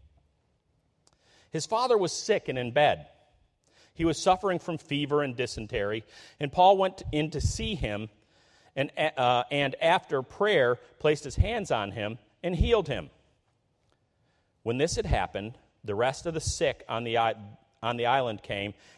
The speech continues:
and they were all cured. They honored us in many ways, and when we were ready to sail,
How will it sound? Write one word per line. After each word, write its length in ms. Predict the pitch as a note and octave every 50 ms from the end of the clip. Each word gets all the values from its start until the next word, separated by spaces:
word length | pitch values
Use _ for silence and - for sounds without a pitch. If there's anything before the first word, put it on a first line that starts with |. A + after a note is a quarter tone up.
| - -
and 160 | A2 A2 G#2+
they 120 | A2+ A#2 A#2+
were 200 | A#2+ A#2 A#2+ -
all 260 | A#2 G#2 G#2 A2 A2
cured. 560 | - - - D#3+ D#3+ D#3 A#2 F2+ D#2 C#2+ - _ _ _ _ _ _ _ _ _ _ _ _ _ _ _ _ _ _ _ _ _ _ -
They 120 | A#2+ C3 -
honored 380 | - C#3 D#3 F#3 F#3+ E3+ C#3
us 320 | B2 B2 B2+ B2 - - -
in 160 | - A#2 A2 A2
many 240 | A#2+ B2 C#3+ D#3+
ways, 520 | D3+ B2 A2 G2 F#2+ F#2+ F#2+ F#2+ - - _ _ - - - - - -
and 160 | A2 A2 G#2+
when 220 | B2 C3+ C#3+ D3+
we 80 | D3+ D3+
were 100 | C#3+ C#3
ready 260 | C3+ C3 C3 C#3 C#3
to 80 | C#3 C#3
sail, 520 | - - - B2 A2 G2 F#2 F2+ F#2